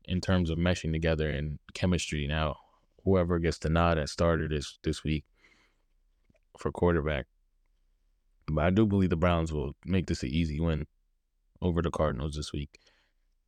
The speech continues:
Next, we have the Indianapolis Colts against the Carolina Panthers. I have the Panthers making this a close game, but I do have the Colts, Colts winning this one. The Colts team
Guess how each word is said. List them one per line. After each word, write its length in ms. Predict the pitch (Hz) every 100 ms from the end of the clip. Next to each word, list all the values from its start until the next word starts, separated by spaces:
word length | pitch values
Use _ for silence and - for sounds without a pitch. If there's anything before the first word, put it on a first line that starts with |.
| _
Next, 340 | 78 107 107 -
we 100 | 95
have 180 | 95 85
the 280 | 90 85 -
Indianapolis 640 | 104 98 95 95 90 90
Colts 420 | - - 104 - 92
against 360 | 92 92 -
the 240 | 82 80 69 _ _ _ _ _ -
Carolina 420 | - 92 90 85
Panthers. 500 | - 110 104 113 101 - _ _ _ _ _ _ _ -
I 80 | 120
have 140 | 113
the 80 | -
Panthers 760 | - 107 110 117 117 123 - _ _ _ _ _ _ _ _ _ _
making 300 | 104 107 110
this 140 | 110 -
a 60 |
close 380 | - - 110 117
game, 300 | 113 123 131
but 80 | 101
I 80 | 92
do 200 | 98 104
have 220 | 92 85
the 80 | 85
Colts, 460 | - 80 65 - - _ _ _ -
Colts 280 | - 85 -
winning 240 | 78 78
this 180 | 71 -
one. 140 | 67
The 80 | -
Colts 320 | - 110 101
team 400 | - 107 101 95